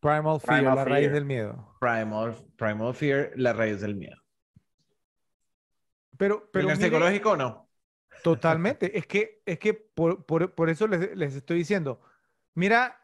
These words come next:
Speaker 1: el gran listado que has dado, con la excepción del Sexto Sentido, hablando de thrillers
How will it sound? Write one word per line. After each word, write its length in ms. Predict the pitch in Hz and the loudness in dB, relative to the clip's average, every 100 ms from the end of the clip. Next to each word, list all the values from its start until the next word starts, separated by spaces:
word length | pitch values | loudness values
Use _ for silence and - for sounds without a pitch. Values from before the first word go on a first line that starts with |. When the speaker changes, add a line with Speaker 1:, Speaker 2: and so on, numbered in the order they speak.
| - | -2
Speaker 1:
el 240 | 175 156 | 0 2
gran 240 | 185 233 | 2 2
listado 380 | 254 226 247 240 | 0 2 4 4
que 80 | 208 | 4
has 100 | 196 | 4
dado, 240 | 190 208 | 4 2
con 100 | 208 | 0
la 60 | 185 | -6
excepción 360 | 147 156 185 196 | -6 -6 -2 0
del 120 | 190 | 0
Sexto 260 | 202 - | 0 -2
Sentido, 480 | 196 185 160 165 175 - | -2 0 2 2 2 2
hablando 380 | 156 160 180 | 4 4 4
de 60 | 196 | 2
thrillers 460 | - 180 196 - | 2 0 0 0